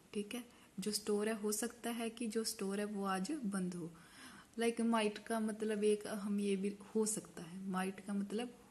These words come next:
हो सकता है। can और मे का मतलब होता है सकना,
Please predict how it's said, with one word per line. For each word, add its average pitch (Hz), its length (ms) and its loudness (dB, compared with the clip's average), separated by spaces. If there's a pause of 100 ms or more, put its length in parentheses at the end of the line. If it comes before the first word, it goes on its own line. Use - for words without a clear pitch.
हो 240 140 4
सकता - 380 -4
है। 185 120 -8 (540)
can 226 360 6
और 226 380 2
मे 208 300 4
का 226 160 -2
मतलब 214 320 0
होता 214 200 0
है 254 60 -2
सकना, 180 460 -4